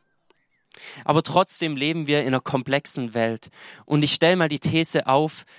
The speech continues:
man kann als Mensch hier nicht moralisch perfekt leben. Du kannst es nicht jedem recht machen, du kannst nicht jeden gut behandeln. Mal so als Beispiel, ich hab,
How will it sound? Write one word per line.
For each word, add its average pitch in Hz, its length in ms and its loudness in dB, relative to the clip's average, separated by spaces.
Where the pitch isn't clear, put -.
man 135 240 0
kann 165 480 2
als - 300 -2
Mensch 151 320 0
hier 139 180 0
nicht 151 320 0
moralisch 131 720 0
perfekt - 720 -4
leben. 120 500 2
Du 139 80 2
kannst 170 300 0
es 170 140 -8
nicht 160 140 -2
jedem 143 260 -2
recht 120 380 -2
machen, 196 340 -2
du 151 100 -8
kannst 170 400 -2
nicht 156 340 -4
jeden 156 340 2
gut 156 240 -6
behandeln. 113 640 -8
Mal 127 140 2
so 160 120 0
als 143 200 2
Beispiel, 165 680 -2
ich - 180 0
hab, 151 100 2